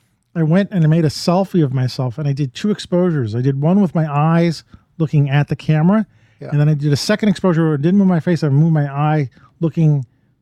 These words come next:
Speaker 1: to, like, the right.
Speaker 2: Yeah.
Speaker 1: And, and then I pieced them together in Photoshop so that one eye was straight, the other eye was, like, cr-, co-, cockeyed. I was making a really stupid face, and I said, I sent it to my brother. I said, "Send this to the guy <laughs> to just prove that I'm not the smartest human being on the planet," or something like that.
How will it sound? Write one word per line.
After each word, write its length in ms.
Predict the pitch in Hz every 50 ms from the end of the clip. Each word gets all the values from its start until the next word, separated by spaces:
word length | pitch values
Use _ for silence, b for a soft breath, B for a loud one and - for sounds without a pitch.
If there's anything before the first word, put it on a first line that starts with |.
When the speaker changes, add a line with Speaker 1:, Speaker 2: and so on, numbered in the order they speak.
| _ -
Speaker 1:
to, 360 | - 151 143 139 131 127 127
like, 160 | 131 127 120
the 80 | - 131
right. 280 | 117 123 117 101 98 _ _ _ _ _ b b b b b b
Speaker 2:
Yeah. 120 | 156 131 - _
Speaker 1:
And, 380 | - 170 156 147 147 143 135 - _ -
and 140 | 185 165 156
then 240 | 175 185 185 180 170
I 100 | 160 160
pieced 300 | 147 - - 208 202 -
them 120 | - 185 180
together 300 | 165 160 165 160 156 147
in 80 | 139
Photoshop 540 | 139 - 165 165 170 160 - - 151 127 -
so 140 | - - 147
that 140 | 139 127 123
one 200 | 135 156 170 175
eye 180 | 180 175 175 170
was 140 | 151 147 -
straight, 240 | - - 156 147 123
the 80 | 135
other 120 | 135 143 147
eye 100 | 143 147
was, 160 | 135 123 107
like, 160 | 131 120 -
cr-, 160 | _ - _ _ _ _ -
co-, 180 | - - 160 -
cockeyed. 400 | - - 151 139 127 175 117 110 113
I 20 | 117
was 100 | 127 -
making 240 | 151 151 - - 156
a 40 | 143
really 200 | 139 156 156 156
stupid 360 | 139 - - 170 131 151 123 -
face, 280 | - 147 139 117 - B B B B B B B
and 80 | 170 160
I 20 |
said, 240 | 139 - 160 139 135 -
I 60 | 175 135
sent 220 | - - 165 151
it 100 | 151 151
to 80 | - 151
my 60 | 139
brother. 220 | 123 151 151 139
I 40 | 120
said, 160 | - 139 -
"Send 220 | - - 175 196 208
this 160 | 220 147 -
to 100 | - -
the 100 | - 202
guy 380 | 139 - - - - - 165 - _ _
<laughs> 100 | - -
to 80 | - - - _ -
just 220 | - - 180 - _ - B B B B B B B B _ _ _ _ _
prove 500 | - 180 180 208 233 220 185 165 - _ _ _ _ _
that 220 | - 160 143 123 - -
I'm 160 | 147 143 147
not 180 | 156 165 160 -
the 60 | 135
smartest 460 | - - - 147 147 147 139 117 -
human 220 | - 151 135 127
being 200 | 131 143 139 135
on 80 | 123 123
the 80 | 117 117
planet," 500 | - - - - - - - 160 - -
or 60 | - -
something 300 | - - 180 196 - 127
like 140 | - - -
that. 180 | 170 117 -